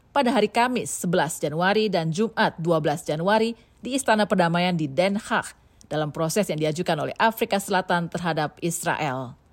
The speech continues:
Permohonan Afrika Selatan yang diajukan Jumat lalu itu terkait dengan dugaan pelanggaran oleh Israel atas kewajibannya berdasarkan konvensi genosida.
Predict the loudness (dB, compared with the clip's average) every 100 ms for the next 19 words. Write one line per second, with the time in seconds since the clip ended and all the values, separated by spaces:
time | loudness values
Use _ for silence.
0 | _ _ _ -4 2 4 4 2 -2 -2
1 | 0 2 4 6 4 4 2 2 2 -2
2 | -2 -2 -4 -2 -4 2 2 4 2 2
3 | 0 0 0 -2 0 -4 -2 0 2 0
4 | 0 -2 0 0 0 0 -2 -6 -6 -4
5 | 0 0 -2 -6 _ 0 2 2 4 4
6 | 6 4 4 4 4 2 -2 -2 -2 0
7 | -2 -2 -4 -6 -2 -2 -2 -4 -2 -2
8 | 2 2 2